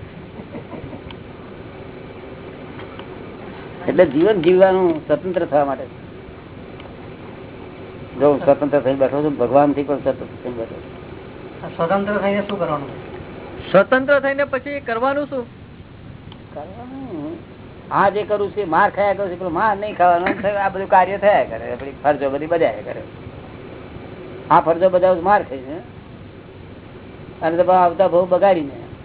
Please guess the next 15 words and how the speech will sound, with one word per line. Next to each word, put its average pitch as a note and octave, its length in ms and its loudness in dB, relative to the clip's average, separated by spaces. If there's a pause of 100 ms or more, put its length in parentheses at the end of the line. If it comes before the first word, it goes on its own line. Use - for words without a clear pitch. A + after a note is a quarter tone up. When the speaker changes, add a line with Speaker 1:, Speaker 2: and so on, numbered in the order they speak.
(1120)
Speaker 1:
શું? E3+ 300 2 (960)
અને D3 120 6
પેલો, E3 220 8
હા, G3 280 6 (1700)
ફરજ D#3 220 6
એની D#3 220 2
રીતે D#3 200 -4
થયા C#3 320 6
કે D3 120 0
ચાલ્યા C3+ 300 6
કરે, D3+ 460 0 (300)
અને B2 140 -8
માર C3+ 240 8
ખાયા B2+ 280 2
વગર C#3+ 440 2